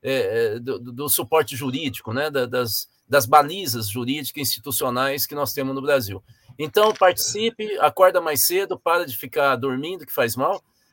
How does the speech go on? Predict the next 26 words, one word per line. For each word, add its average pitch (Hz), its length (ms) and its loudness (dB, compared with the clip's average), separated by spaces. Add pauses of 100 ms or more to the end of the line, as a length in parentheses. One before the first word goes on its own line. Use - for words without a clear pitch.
(120)
e, 147 580 -2
e 170 140 2
é 175 220 4
o 185 100 4
que 180 100 0
a 196 60 2
gente 208 240 -4
quer 202 180 -2
com 202 200 -4
isso, 208 260 -2
porque 190 240 -2
das 196 180 0
oito 160 200 -2
à 139 80 2
nove, 110 340 0
às 117 160 -2
nove. 98 320 -2 (380)
É 208 80 2
aquilo 233 340 0
que 226 140 2
a 208 80 4
gente 214 280 -6
tinha 202 320 -4
nas 202 220 2
rádios 151 460 2
antigamente. 131 680 -4